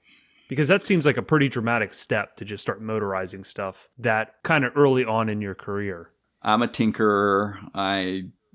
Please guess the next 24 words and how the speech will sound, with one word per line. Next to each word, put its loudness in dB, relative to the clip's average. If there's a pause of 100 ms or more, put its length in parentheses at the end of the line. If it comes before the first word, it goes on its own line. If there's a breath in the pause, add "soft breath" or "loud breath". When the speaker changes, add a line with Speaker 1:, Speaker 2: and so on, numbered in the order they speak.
Speaker 2:
really 0
like -6
geometry -2
and, -6
you 0
know, -2
having -2
all -4
the -12 (220)
experience. -6 (260 loud breath)
So 4
that 4
first 0
show 2
car 4
with 0
a -4
Frank 0
Ampenstein -2
had -2
one -2
linear -2
actuator -4
that -4